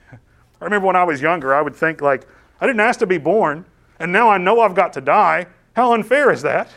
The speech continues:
<laughs> There's no hope in a statement like that. But as you come across the Word of God, and you recognize what a glorious hope there is, I was born into the hope of being able to live on for eternity.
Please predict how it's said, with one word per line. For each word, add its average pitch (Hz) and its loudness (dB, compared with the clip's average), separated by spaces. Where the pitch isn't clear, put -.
<laughs> 117 -16
There's 247 -14
no 233 -4
hope 160 -2
in 139 -12
a 120 -14
statement 127 -12
like 107 -14
that. 180 -18
But 180 0
as 185 0
you 175 -4
come 202 -6
across 165 -2
the 131 -10
Word 143 0
of 156 -20
God, 90 -18
and 196 -6
you 208 -2
recognize 185 0
what 170 -2
a 156 -2
glorious 147 -2
hope 170 -4
there 120 -6
is, 156 0
I 208 2
was 202 0
born 233 0
into 196 0
the 170 2
hope 262 0
of 165 -10
being 247 0
able 240 2
to 196 2
live 233 2
on 247 2
for 214 0
eternity. 247 -2